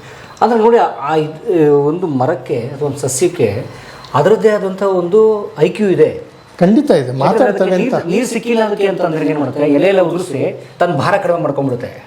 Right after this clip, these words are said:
Speaker 2: ಹೌದು, ನಾನು ಮುಂಚೆ ಒಂದ್ಸಲ ಹೇಳಿದೆ ನೋಡಿ, ಕೆಲವು ಮರಗಳ ಮೇಲೆ ಆನೆಗಳು ಅಥವಾ ಇನ್ಯಾವುದಾದ್ರು ಕ್ರಿಮಿಕೀಟಗಳು ಆಕ್ರಮಣ ಮಾಡಿದ್ರೆ ತಕ್ಷಣ ಅದು ಫೆರೋಮೋನ್ಸ್ ಬಿಡುತ್ತೆ, ಬಿಟ್ಬಿಟ್ಟು ಆನೆಗಳು ತಿಂದಂಗೆ ಅಥವಾ ಕ್ರಿಮಿಕೀಟಗಳು ತಿಂದಂಗೆ ತಡೆ ಹಿಡಿಯುತ್ತೆ.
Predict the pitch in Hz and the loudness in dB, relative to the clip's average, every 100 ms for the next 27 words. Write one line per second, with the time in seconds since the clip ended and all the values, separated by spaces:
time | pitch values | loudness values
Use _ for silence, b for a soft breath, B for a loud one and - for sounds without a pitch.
0 | - 175 170 170 185 190 185 208 185 170 | 0 0 2 0 2 2 2 2 0 0
1 | 165 147 143 135 127 131 156 156 185 165 | 0 2 0 -2 -4 -2 0 2 2 0
2 | 165 170 170 165 165 151 139 B B B | 0 0 0 0 0 0 -4 B B B
3 | 135 143 175 165 160 160 156 160 151 156 | 0 2 4 4 4 4 2 0 2 2
4 | 156 156 156 156 170 180 170 151 151 151 | 2 0 0 0 0 -2 0 2 4 2
5 | 147 143 - 139 175 185 180 165 139 120 | 0 -2 -4 0 0 0 0 -2 -2 -6
6 | 110 143 185 B B B B - 196 262 | -4 -6 -6 B B B B -2 2 2
7 | 247 208 240 294 - - 170 196 208 175 | 4 4 0 -2 -4 0 2 2 0 0
8 | 151 135 - - - _ B B - 185 | 0 0 -2 -10 -12 _ B B 2 2
9 | - 220 277 302 170 190 196 180 175 165 | 4 2 2 0 0 2 0 0 0 0
10 | 160 156 160 156 160 151 175 180 170 156 | 0 2 2 2 0 0 0 0 -2 0
11 | 156 151 160 170 151 180 160 151 156 139 | 0 0 0 0 0 0 2 2 0 -4
12 | 120 - - - - | -6 -10 -14 -16 -20